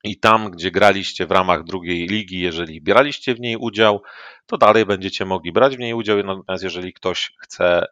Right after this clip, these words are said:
spróbować swoich sił po raz pierwszy, to zapraszamy do rejestracji przez nasze strony. Otrzymacie komplet informacji, jak nas znaleźć, jak do nas dołączyć. E, wystarczy tak na dobrą sprawę, że ra-, zarejestrujecie swój zespół do końca dnia dwu-, drugiego grudnia i podłączycie się z Discordem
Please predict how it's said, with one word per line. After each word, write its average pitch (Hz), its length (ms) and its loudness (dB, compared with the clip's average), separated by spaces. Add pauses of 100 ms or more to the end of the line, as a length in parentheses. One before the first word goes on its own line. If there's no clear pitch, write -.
(120)
spróbować 107 500 0
swoich - 280 -8
sił 95 220 -6
po 92 120 -6
raz 85 160 -4
pierwszy, 113 520 0 (480)
to 185 160 0
zapraszamy 107 600 2
do 98 120 2
rejestracji 98 520 0
przez - 220 -10
nasze 90 260 -4
strony. 117 600 0 (220)
Otrzymacie 98 880 -2
komplet 95 440 -4
informacji, 92 760 -4
jak 110 240 2
nas 87 200 -8
znaleźć, 101 420 -2
jak 101 160 2
do 95 100 -4
nas 90 180 -8
dołączyć. 101 680 -4 (600)
E, 92 340 2 (100)
wystarczy 135 920 2
tak - 160 -2
na 113 80 2
dobrą 110 300 0
sprawę, 120 440 0
że 104 160 -2
ra-, 107 160 6
zarejestrujecie 127 680 0
swój 104 220 -10
zespół 104 380 -4
do 95 120 -2
końca 120 380 2
dnia 101 300 2
dwu-, 92 160 -12
drugiego 95 400 -4
grudnia 113 460 0
i 113 60 -4
podłączycie 127 640 -6
się 98 180 -6
z 90 60 -12
Discordem 90 600 -4